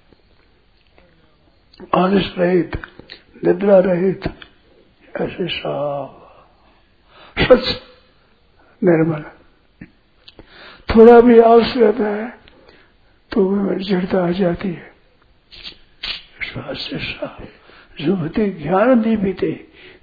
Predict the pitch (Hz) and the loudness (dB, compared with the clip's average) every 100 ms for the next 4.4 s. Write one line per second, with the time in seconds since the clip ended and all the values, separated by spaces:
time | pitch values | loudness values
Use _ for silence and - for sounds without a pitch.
0 | - 190 220 202 196 214 269 247 226 196 | -8 0 0 0 0 -2 0 -2 0 0
1 | 156 156 180 165 170 185 160 170 156 151 | 0 0 0 -2 -2 -4 -6 -8 -8 -12
2 | - - _ _ - _ _ _ _ _ | -18 -20 _ _ -20 _ _ _ _ _
3 | - - - 180 180 - 185 185 165 - | -20 -14 -4 -2 -2 -6 -6 -4 -4 -6
4 | 185 165 226 240 | -10 -8 -8 -12